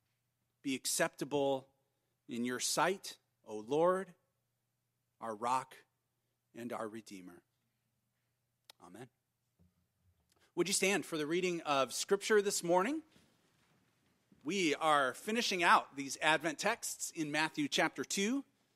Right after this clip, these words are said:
verses one through twelve.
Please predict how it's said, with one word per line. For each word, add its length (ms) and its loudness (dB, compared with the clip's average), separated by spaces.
verses 640 -2
one 480 -2
through 520 -4
twelve. 480 -2